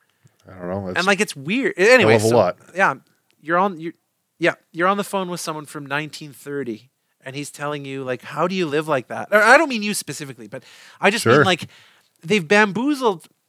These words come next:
Speaker 2: they've bamboozled to the point and sort of taken like, the, the realtors in this case, have taken away from a,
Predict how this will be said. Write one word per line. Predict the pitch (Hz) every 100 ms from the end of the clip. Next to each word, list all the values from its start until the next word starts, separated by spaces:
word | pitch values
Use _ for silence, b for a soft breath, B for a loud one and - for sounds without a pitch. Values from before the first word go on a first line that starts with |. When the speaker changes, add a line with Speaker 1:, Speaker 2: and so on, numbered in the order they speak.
| _
Speaker 2:
they've | 170 208
bamboozled | 180 202 190 269 277 208
to |
the | 190
point | 180 175 165 170 -
and | 160 151
sort | - 170
of | -
taken | - 220 240 196 151 - _ _
like, | 156 147
the, | 156 135
the | 139
realtors | 180 208 - 143 143
in |
this | 131 123
case, | - 127 -
have | -
taken | - 196 214 190 160
away | 147 151 170 139 170
from | - 151 139
a, | 120 131